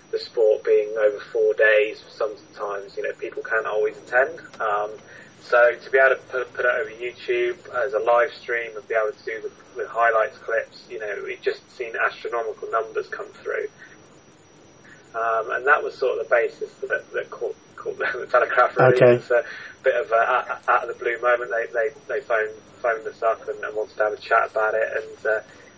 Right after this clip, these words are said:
Speaker 1: yeah, it's just, it just seems in this day and age of sort of strict media rights, um, and, you know, not being able to provide content for, for fans, it's just, it's just a really nice thing for us to be able to,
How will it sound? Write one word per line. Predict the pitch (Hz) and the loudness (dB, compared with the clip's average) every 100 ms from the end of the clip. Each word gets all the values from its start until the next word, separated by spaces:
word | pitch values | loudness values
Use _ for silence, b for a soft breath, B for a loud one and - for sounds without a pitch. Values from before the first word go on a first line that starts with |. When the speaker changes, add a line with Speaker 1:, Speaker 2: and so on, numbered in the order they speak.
| b _ - | b _ 0
Speaker 1:
yeah, | 131 139 98 | 2 4 2
it's | 92 - - | -2 -8 -8
just, | 98 - - | -10 -10 -14
it | - | -8
just | - - - | -8 -6 -4
seems | 123 120 113 - - - - - - - - - - | -4 -6 -12 -16 -20 -20 -20 -20 -20 -20 -20 -14 -10
in | 120 | -8
this | 120 - | -6 2
day | 120 | 2
and | 113 | 4
age | 110 110 104 | 2 0 -2
of | 98 | -8
sort | - | -10
of | - | -10
strict | - 127 - 117 - - - - - - - - | -2 -2 -2 -12 -18 -20 -20 -20 -20 -20 -20 -20
media | - 117 113 | -16 -8 -2
rights, | 107 107 107 - - - - | 0 2 0 -4 -16 -18 -8
um, | 113 107 104 104 104 104 | -4 -2 -2 -4 -6 -10
and, | 110 | -8
you | 110 107 | -6 -2
know, | 104 107 | 0 -2
not | 110 - | -4 -6
being | - 107 | -2 0
able | 107 104 | 0 -2
to | 104 | -4
provide | 107 107 107 107 - | -2 4 4 4 0
content | 110 107 104 104 - | -6 -6 -8 -8 -4
for, | 107 - b - | -6 -6 b -20
for | - | 0
fans, | 117 110 - | 4 4 0
it's | - - | -12 -8
just, | - - | -8 -8
it's | - - | -12 -14
just | - - | -18 -16
a | - - | -14 -8
really | 117 104 107 104 | -4 -2 -2 -4
nice | 107 101 | -6 -6
thing | - 110 107 - | -6 -8 -6 -8
for | 107 | -8
us | - | -8
to | 98 | -6
be | 104 | -4
able | 101 101 98 | -4 -6 -10
to, | - | -6